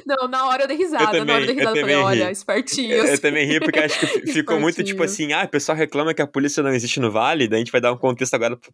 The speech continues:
Speaker 2: que que a polícia não
Speaker 1: Sim.
Speaker 2: aparece. <laughs>
Speaker 1: <laughs> Sim, sim, mas eu gostei bastante. E a gente tem ali, na verdade, né, esse, esse contraste do que a gente tinha visto no ensinamento aí do Chosen, né,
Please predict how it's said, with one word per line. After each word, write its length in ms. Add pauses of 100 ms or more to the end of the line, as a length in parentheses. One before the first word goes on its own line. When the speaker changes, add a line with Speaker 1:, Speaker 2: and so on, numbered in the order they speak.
Speaker 2:
que 120
que 60
a 40
polícia 220
não 80
Speaker 1:
Sim. 60
Speaker 2:
aparece. 460
<laughs> 560 (200)
Speaker 1:
<laughs> 680
Sim, 540
sim, 480
mas 160
eu 80
gostei 240
bastante. 840
E 120
a 60
gente 260
tem 220
ali, 200
na 120
verdade, 760 (280)
né, 240
esse, 400
esse 480 (100)
contraste 760
do 120
que 120
a 40
gente 280
tinha 260
visto 260
no 60
ensinamento 560
aí 200
do 240
Chosen, 380 (140)
né, 240